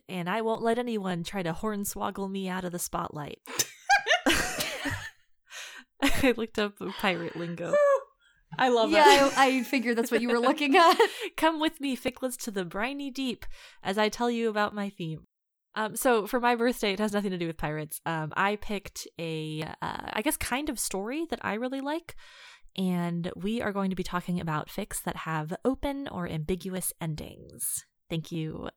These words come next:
Speaker 1: co-hosts, for coming with me to this ambiguous space. I'm very excited.
Speaker 3: Nick, what's the fic that you're bringing?
Speaker 1: My fic for next episode is The Blues Run the Game by A O three user Coyote Suspect.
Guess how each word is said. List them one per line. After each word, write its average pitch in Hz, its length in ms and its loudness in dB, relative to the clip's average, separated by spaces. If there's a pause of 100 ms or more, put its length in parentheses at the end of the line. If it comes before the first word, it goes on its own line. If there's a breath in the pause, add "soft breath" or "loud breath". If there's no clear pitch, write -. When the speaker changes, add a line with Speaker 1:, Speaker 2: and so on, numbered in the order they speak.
Speaker 1:
co-hosts, - 480 -6
for - 380 -8
coming 156 240 -8
with - 200 -10
me - 220 -14
to - 140 -10
this - 220 -10
ambiguous 196 520 -2
space. 220 500 2
I'm 160 100 0
very 170 220 -4
excited. - 440 -8 (680)
Speaker 3:
Nick, 311 260 2
what's 311 180 2
the 339 100 0
fic 330 160 -4
that 320 100 -4
you're 311 100 -2
bringing? 247 440 -4 (440)
Speaker 1:
My 285 180 0
fic 294 200 -2
for 269 100 -2
next 262 240 -2
episode 294 480 0
is 208 380 0
The 180 160 -4
Blues 226 540 -2
Run 214 280 -2
the 220 80 0
Game 175 460 -2
by 160 200 -4
A 185 160 0
O 214 60 0
three 202 260 -2
user 202 260 -2
Coyote 185 480 -2
Suspect. - 720 -6